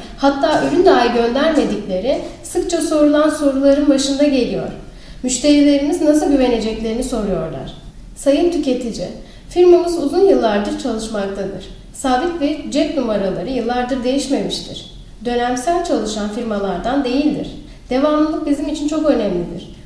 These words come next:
Bu nedenle en etkili ürünleri müşterilerimize sunarız.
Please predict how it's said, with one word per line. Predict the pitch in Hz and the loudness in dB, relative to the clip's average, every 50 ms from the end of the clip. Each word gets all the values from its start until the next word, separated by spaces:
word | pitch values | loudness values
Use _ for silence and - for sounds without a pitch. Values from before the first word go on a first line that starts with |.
| - - | -14 -6
Bu | 320 339 | 0 4
nedenle | 349 339 - 226 214 202 185 190 214 262 311 - - 262 | 4 4 6 4 2 0 0 -2 -2 -4 -4 -4 -2 0
en | 294 320 339 311 | 0 2 2 0
etkili | - - - 247 208 226 208 202 | 0 -2 -4 -4 -4 -4 -4 -2
ürünleri | 208 202 196 196 190 180 175 202 269 311 302 - | -2 -2 -2 -2 -2 -2 -2 -2 -2 -2 -4 -6
müşterilerimize | - - - - 233 220 220 220 226 226 226 226 226 247 262 | -8 -8 -6 -6 -6 -6 -4 -6 -6 -6 -6 -6 -6 -6 -6
sunarız. | 254 - 226 220 190 - - 175 - | -6 -6 -6 -6 -6 -6 -6 -8 -12